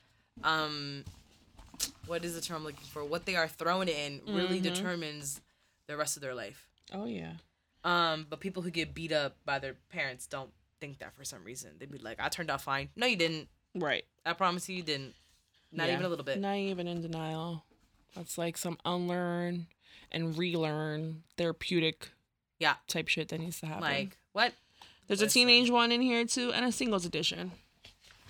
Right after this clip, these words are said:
Speaker 1: I guess I'll get the singles one. <laughs>
Speaker 2: <laughs> You can continue to borrow
Speaker 1: No, I'm gonna, I'm
Speaker 2: mine.
Speaker 1: gonna read that one.
Speaker 2: <laughs>
Speaker 1: It's fine. I'm learning to love myself.
Speaker 2: I had two copies. I don't know exactly
Speaker 1: Listen,
Speaker 2: what
Speaker 1: I'm
Speaker 2: happened.
Speaker 1: loving myself so well, I don't need nobody else to do it, you
Speaker 2: No,
Speaker 1: know?
Speaker 2: that's good.
Speaker 1: There was a
Speaker 2: That's
Speaker 1: Tik-
Speaker 2: where you should be at some
Speaker 1: there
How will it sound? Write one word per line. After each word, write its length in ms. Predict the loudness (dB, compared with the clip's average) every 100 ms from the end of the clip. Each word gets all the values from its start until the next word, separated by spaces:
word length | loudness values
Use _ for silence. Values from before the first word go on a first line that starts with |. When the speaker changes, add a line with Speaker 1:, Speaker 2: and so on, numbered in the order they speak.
| -20 -20 _ -20 _ _ -20 -20 _ _ _ _ _ _ _
Speaker 1:
I 60 | -12
guess 200 | -10 -8
I'll 60 |
get 160 | -10 -12
the 80 | -10
singles 360 | -10 -10 -12 -10
one. 180 | -12 -12 -6
<laughs> 160 | 8 10 10 4 -12 -14 -20 -8 0
Speaker 2:
<laughs> 400 | 2 4 4 4
You 120 | 4
can 200 | 2 4
continue 480 | 4 4 4 4 4
to 100 | 6
borrow 240 | 8 10
Speaker 1:
No, 80 | 10
I'm 120 | 12
gonna, 140 | 12 10
I'm 60 | 8
Speaker 2:
mine. 100 | 6
Speaker 1:
gonna 140 | 4
read 100 | 2
that 140 | 4
one. 120 | 4 6
Speaker 2:
<laughs> 520 | 6 8 4 6 2
Speaker 1:
It's 160 | 4 4
fine. 120 | 6
I'm 60 | 8
learning 180 | 6 6
to 80 |
love 200 | 6 4 4 6
myself. 340 | 8 12 12
Speaker 2:
I 60 | 12
had 300 | 12 12 12
two 160 | 8
copies. 360 | 12 12 10 8
I 60 |
don't 180 | 8 8
know 180 | 4 4
exactly 240 | 6 10 10
Speaker 1:
Listen, 180 | 10
Speaker 2:
what 60 | 12
Speaker 1:
I'm 60 | 12
Speaker 2:
happened. 140 | 12 12
Speaker 1:
loving 80 | 12
myself 360 | 12 12 12 12
so 180 | 10 10
well, 180 | 10 10
I 80 |
don't 100 | 8 6
need 40 |
nobody 280 | 4 4 4
else 140 | 0
to 80 | -2
do 160 | -6 -8
it, 100 | -2
you 40 | 12
Speaker 2:
No, 160 | 12 12
Speaker 1:
know? 40 |
Speaker 2:
that's 220 | 12 12
good. 340 | 10 12 12 12
Speaker 1:
There 80 |
was 100 | 12 12
a 20 |
Speaker 2:
That's 240 | 12 12
Speaker 1:
Tik- 80 | 10
Speaker 2:
where 160 | 8 8
you 160 | 12
should 400 | 12 12 12 12
be 300 | 12 12 12
at 120 | 12 10
some 180 |
Speaker 1:
there 40 | 8